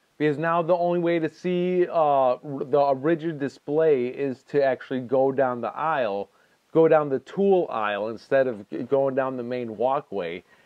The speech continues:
And I'm not sure what's happening with the Ridgid. Is Ridgid doing bad and they seriously need to pull their, uh, their main displays for that to put the product down there that's actually doing pretty good, and which the,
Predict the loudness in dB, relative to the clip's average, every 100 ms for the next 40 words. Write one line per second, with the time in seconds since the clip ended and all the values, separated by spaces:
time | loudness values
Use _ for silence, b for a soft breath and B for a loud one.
0 | b -2 2 2 2 0 0 0 0 2
1 | 2 4 2 2 0 -4 0 0 0 0
2 | -2 -2 0 0 0 -4 -2 -2 0 0
3 | 2 2 0 -2 -6 -6 -6 -6 -6 -4
4 | -4 -4 0 0 2 2 2 0 -4 b
5 | b b b 0 4 4 2 2 0 0
6 | -2 -2 -4 -4 0 2 0 0 4 4
7 | 2 -4 -8 -2 -2 -2 _ -8 0 2
8 | 4 2 0 -2 -2 -2 -2 -4 -4 -4
9 | -4 -2 -2 -4 -6 -4 -4 0 2 2
10 | 0 -2 -4 -4 -2